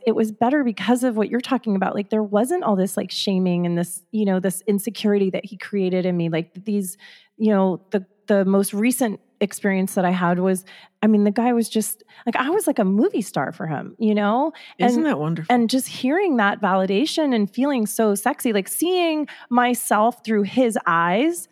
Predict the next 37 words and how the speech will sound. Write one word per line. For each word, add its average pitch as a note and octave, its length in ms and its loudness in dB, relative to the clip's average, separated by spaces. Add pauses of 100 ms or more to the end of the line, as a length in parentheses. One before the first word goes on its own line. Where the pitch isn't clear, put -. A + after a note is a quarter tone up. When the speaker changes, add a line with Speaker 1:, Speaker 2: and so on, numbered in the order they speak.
Speaker 2:
Which D#3+ 220 -6
is E3+ 100 -2
how D#3+ 120 0
you E3 140 2
should D#3+ 280 -2
always F3 420 2
see - 140 -8
yourself C3 540 -8
Speaker 1:
Right? A3+ 260 4
Speaker 2:
when D3 100 0
you're D3 80 -2
making C#3+ 320 -6
love. A#2 200 -6 (300)
Speaker 1:
Oh E4+ 140 4
my A#3 140 4
gosh, B3+ 320 2
was, G#3 200 2 (120)
was, A3 320 2
like, F#3+ 280 0 (360)
a G3+ 80 2
huge C#4+ 500 0
ego C#4+ 260 2
boost G#3+ 240 0
for A3 80 -2
me. G3 260 2
And G#3+ 140 2
then G#3 200 2
that's A#3 280 0
Speaker 2:
Write G3 200 2
Speaker 1:
into- A3 100 2
Speaker 2:
that G#3 160 -2
down. E3 380 -6 (100)
Speaker 1:
<laughs> E4+ 840 0
And C4 160 2
that's, D#4 220 2
like, A#3 160 0
intoxicating. F#3+ 800 0